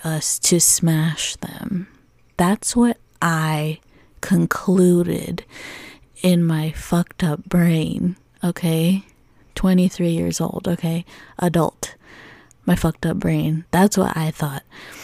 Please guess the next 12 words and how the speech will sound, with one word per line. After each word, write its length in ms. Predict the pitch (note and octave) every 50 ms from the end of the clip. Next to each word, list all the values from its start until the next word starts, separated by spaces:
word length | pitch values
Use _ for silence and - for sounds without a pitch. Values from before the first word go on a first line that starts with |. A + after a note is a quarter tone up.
| - - - -
So, 720 | - - - - F#3+ F3+ F3+ F3+ F3+ F3 E3+ E3+ E3+ - - - - - - _ _ _ _ _ _ _ _ _ _ _ _ - _ _ _ _ _ _ _ - -
upon 500 | F#3+ F#3+ - - - B3 B3 A#3 G#3 F3+
thinking 720 | - - - A#3 B3+ E4 G4 - - - G#3+ F3+ E3 D#3
this, 600 | C#3 D3+ D3+ D3 D3+ E3+ G3 - - - - - _ - - - - - - - - - _ -
I 180 | G3 G#3+ A#3
told 580 | B3 _ - - - G3+ G3+ G#3+ C4 B3 G3+ -
that 440 | - E3 D3+ C#3 C#3 D3 D3 D#3 - - - - - - - - -
to 120 | - -
the 120 | - F#3
people 720 | - - - - G#3+ A3+ A3+ - - F3+ D#3+ D#3+ D#3 D#3 F3 _
that 160 | - D#3+ - -
I 340 | D#3+ D#3+ E3+ F3+ F3+ E3+